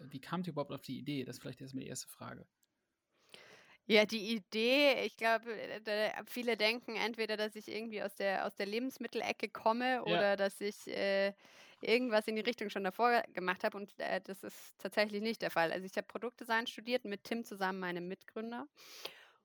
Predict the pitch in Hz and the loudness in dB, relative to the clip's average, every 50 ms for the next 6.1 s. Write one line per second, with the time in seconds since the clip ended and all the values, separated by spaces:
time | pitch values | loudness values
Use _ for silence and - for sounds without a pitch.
0 | _ _ _ _ _ _ - 254 262 269 269 - 226 214 214 196 185 196 190 175 | _ _ _ _ _ _ 4 6 6 6 4 2 2 2 6 6 6 6 6 4
1 | - - 165 185 208 226 240 254 262 - - - 214 208 196 190 190 - 202 180 | 4 4 4 4 4 4 2 2 0 -2 -6 -12 -12 -10 -6 -6 -6 -6 -6 -6
2 | - 185 190 214 220 202 - 202 190 190 180 165 160 160 - - - - 82 - | -2 0 0 0 0 -2 -6 -8 -4 -4 -2 0 0 -2 -2 -2 -6 -4 -4 -4
3 | - 143 131 147 - - - - - 180 - - - - - - 123 - - - | -4 -4 -6 -8 -10 -12 -16 -10 -10 -10 -8 -8 -10 -10 -8 -10 -12 -12 -12 -16
4 | - - 190 190 180 - - - _ _ _ _ _ _ _ _ _ - - 214 | -10 -6 -4 -4 -4 -6 -10 -20 _ _ _ _ _ _ _ _ _ 4 6 6
5 | 226 254 269 254 240 220 214 214 - - 226 208 - 202 196 196 190 190 185 185 | 6 6 4 0 2 2 0 0 0 0 -4 -4 -2 -4 -4 0 2 2 4 4
6 | 175 - | 2 0